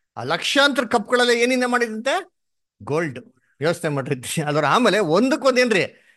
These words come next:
ಡಿಸೈನ್ ಡಿಫ್ರೆಂಟ್ ಡಿಸೈನ್. ಈ ತರ ಏನ್ ಮಾಡೋಣ, ಸೆವೆನ್ ಡೇಸ್ ಫುಲ್ ಗ್ರ್ಯಾಂಡ್ ಆಗಿ ಏನ್ ಮಾಡೋಣ, ಸೆಂಡ್ ಆಫ್ ಪಾರ್ಟಿ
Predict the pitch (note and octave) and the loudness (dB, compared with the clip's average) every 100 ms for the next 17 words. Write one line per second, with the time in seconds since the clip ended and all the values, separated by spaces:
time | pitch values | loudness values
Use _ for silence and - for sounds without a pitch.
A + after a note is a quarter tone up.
0 | _ _ B2 C#3 G3+ D#3 A#2 B2 D3 C#3 | _ _ -6 -2 0 0 -2 -4 -6 -6
1 | A#2+ G#2+ A2 B3+ A#3 A3 G3 F3 F3+ F3 | -8 -10 -4 -2 0 0 0 -2 -2 -4
2 | D3 C#3 - F#3 D3+ F3+ E3 C3 - F3 | -4 -6 -6 -6 -4 -4 -6 -10 -6 -4
3 | C#3+ C3 D3 D3+ C#3 C#3 A2+ B2+ C3 C3+ | -2 -4 -2 -4 -4 -6 -8 -6 -4 -4
4 | - A#2 | -4 -4